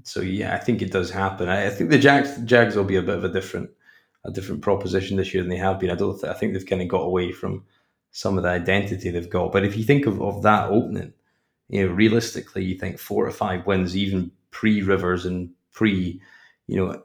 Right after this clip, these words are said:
of potential offensive improvement would have been possible anyway. And then in terms, in terms of how the schedule opens up at the back end, obviously you've got Detroit, Baltimore, Tennessee, Green Bay, Tennessee, Houston,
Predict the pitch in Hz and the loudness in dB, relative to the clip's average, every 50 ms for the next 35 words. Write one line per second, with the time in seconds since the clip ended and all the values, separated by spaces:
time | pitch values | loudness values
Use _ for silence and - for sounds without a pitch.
0 | _ _ _ - 101 98 - - _ - - - - 98 95 95 - 92 90 - | _ _ _ -10 -10 -10 -10 -14 _ -10 -6 -2 0 0 0 0 0 -2 -2 0
1 | - 104 98 92 95 - 101 - - 95 - - 95 95 95 87 90 87 - - | 0 0 0 0 -2 -4 -8 -10 -10 -14 -2 0 0 2 2 0 -2 -4 -2 -2
2 | 98 95 87 95 90 90 87 98 98 98 98 - - 90 92 104 113 - - 80 | -2 -2 0 -2 -2 0 2 4 4 2 2 0 -2 0 2 2 2 0 0 -4
3 | - - _ _ _ _ _ _ _ _ _ _ _ - 110 123 143 151 143 113 | -8 -12 _ _ _ _ _ _ _ _ _ _ _ 4 6 8 8 8 8 8
4 | - 117 104 101 98 104 101 - - 117 107 98 101 101 95 95 95 - - 110 | 8 8 6 6 4 0 -2 0 2 2 2 2 0 0 0 -2 -4 -2 -2 -2
5 | 101 95 104 98 95 95 - 101 95 98 95 - - 87 90 87 101 98 98 98 | -2 -2 -2 -4 -4 -4 -6 -6 -4 -4 -4 -6 -6 -10 -6 -4 -2 -2 -2 -2
6 | - 95 92 92 92 90 90 90 87 87 87 - - - - 85 - - - _ | -4 -4 -4 -4 -6 -6 -10 -10 -12 -12 -12 -14 -14 -12 -12 -12 -14 -16 -20 _
7 | _ _ _ _ _ _ _ _ _ - 92 - - 104 95 - - 95 95 92 | _ _ _ _ _ _ _ _ _ -16 -12 -4 -2 -2 -2 0 -2 -2 -2 -2
8 | 87 92 95 92 92 - - - 98 92 92 92 - - 92 92 98 92 92 90 | -4 -4 -4 -4 -6 -6 -6 -6 -4 -4 -4 -6 -8 -10 -8 -6 -6 -4 -4 -4
9 | 87 92 92 90 85 - - 95 90 87 - - - 98 92 - - 95 95 92 | -4 -4 -6 -6 -8 -8 -8 -6 -6 -6 -8 -10 -10 -10 -10 -8 -10 -10 -10 -8
10 | - - 90 87 82 - | -8 -8 -8 -8 -10 -12